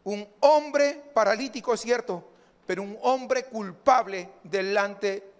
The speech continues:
de Dios. Él está mirando a un hombre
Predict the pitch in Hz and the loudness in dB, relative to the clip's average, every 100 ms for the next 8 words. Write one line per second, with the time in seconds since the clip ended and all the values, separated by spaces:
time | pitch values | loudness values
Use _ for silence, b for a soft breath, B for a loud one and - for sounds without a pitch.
0 | _ 175 170 202 175 - - - _ _ | _ -8 -6 -6 -6 -8 -10 -16 _ _
1 | _ _ _ _ _ _ _ _ _ 240 | _ _ _ _ _ _ _ _ _ 2
2 | 294 - 320 294 285 302 285 277 277 320 | 2 0 -2 2 2 4 2 2 0 0
3 | 311 262 214 135 - | 0 -2 -2 -4 -16